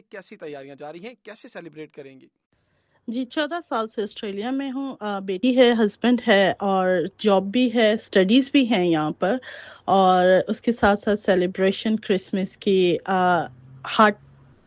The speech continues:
Speaker 2: hard ہوتا ہے آسٹریلیا میں، اتنا م-، آسان نہیں ہے ہم، ہمارے لیے، چاہے ہم خوش رہنے کی کوشش کرتے ہیں، connect کرتے ہیں اپنے آپ کو چرچز سے یہاں پہ،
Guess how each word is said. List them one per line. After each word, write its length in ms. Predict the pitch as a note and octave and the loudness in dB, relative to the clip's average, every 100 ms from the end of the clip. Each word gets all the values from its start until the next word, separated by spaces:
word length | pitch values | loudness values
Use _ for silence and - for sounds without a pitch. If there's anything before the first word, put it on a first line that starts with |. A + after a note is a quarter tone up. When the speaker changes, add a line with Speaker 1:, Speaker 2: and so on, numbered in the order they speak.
| - - | -14 0
Speaker 2:
hard 260 | A3+ A#3 B3+ | 4 4 4
ہوتا 240 | B3 - | 2 4
ہے 140 | E3+ F3 | 4 4
آسٹریلیا 500 | F#3 - E3+ E3+ F3 | 0 0 0 2 0
میں، 220 | F3+ G#3+ B3 - - - - | -2 -4 -6 -12 -20 -10 -6
اتنا 220 | G3 G#3 | 0 2
م-، 100 | G3 F#3+ F#3+ | 0 2 2
آسان 440 | G3 - F3+ F3+ F3+ | 2 2 2 2 2
نہیں 240 | E3 E3+ | 2 2
ہے 60 | A#3+ | 2
ہم، 320 | A#3+ G3 F#3 | 2 0 -2
ہمارے 480 | B2 F#3+ F3+ E3 E3+ | -2 0 0 0 -2
لیے، 340 | E3+ F3 F#3+ | 0 0 0
چاہے 280 | - F#3 F#3+ | 2 4 4
ہم 180 | F#3+ F#3+ | 0 -2
خوش 260 | - F#3+ F#3 | -2 -2 0
رہنے 220 | F3 E3+ | 0 0
کی 160 | F3+ F#3+ | -2 -2
کوشش 460 | E3 E3+ F3+ - | -2 -2 -4 -2
کرتے 400 | F#3 E3 - E3+ | -2 -4 -2 -2
ہیں، 180 | F#3+ E3+ | 0 0
connect 380 | - F#3+ G3 - | 0 0 -2 -2
کرتے 380 | G#3 E3 - E3+ | 2 2 2 0
ہیں 80 | |
اپنے 240 | D#3+ - E3+ | 0 0 0
آپ 220 | D#3 - | 0 -2
کو 100 | G3 | -6
چرچز 500 | - E3 E3 - G#3 | -2 -2 -2 -2 -4
سے 160 | - E3 | -2 -2
یہاں 340 | D3+ F3+ E3 | 0 -2 -4
پہ، 240 | - - | -2 -4